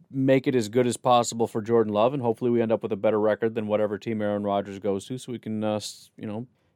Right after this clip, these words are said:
tell him to shove it up his nose. Uh, safety Landon Collins out of Washington, absolutely not. I didn't want him the last time he was available. Uh, everybody else did, and I thought that was ridiculous. It was ridiculous then, it's ridiculous now.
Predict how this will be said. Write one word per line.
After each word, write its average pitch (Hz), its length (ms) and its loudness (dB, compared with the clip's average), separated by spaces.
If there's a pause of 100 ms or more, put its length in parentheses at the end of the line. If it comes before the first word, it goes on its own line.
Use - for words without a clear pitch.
(120)
tell 131 120 0
him 113 80 -2
to 101 40 -4
shove 117 300 2
it 117 80 2
up 117 100 0
his 117 120 -6
nose. 123 480 -2 (420)
Uh, 127 240 4
safety 165 460 2
Landon 135 480 4
Collins 139 600 2
out 117 160 0
of 113 120 0
Washington, 123 760 2 (300)
absolutely 120 540 2
not. 110 240 2
I 107 40 2
didn't 110 220 -2
want 110 180 2
him 107 200 -4
the 98 80 -6
last 113 340 2
time 113 380 0
he 113 100 -2
was 104 340 -4
available. 110 640 2 (440)
Uh, 107 140 -6
everybody 101 440 0
else 101 200 2
did, 131 380 4
and 110 100 0
I 104 60 0
thought 107 220 -2
that 101 140 4
was 98 180 -2
ridiculous. 107 600 -2
It 113 80 -8
was 104 140 -8
ridiculous 104 440 -4
then, 101 180 -2
it's 95 140 -8
ridiculous 90 460 -10
now. 101 340 -6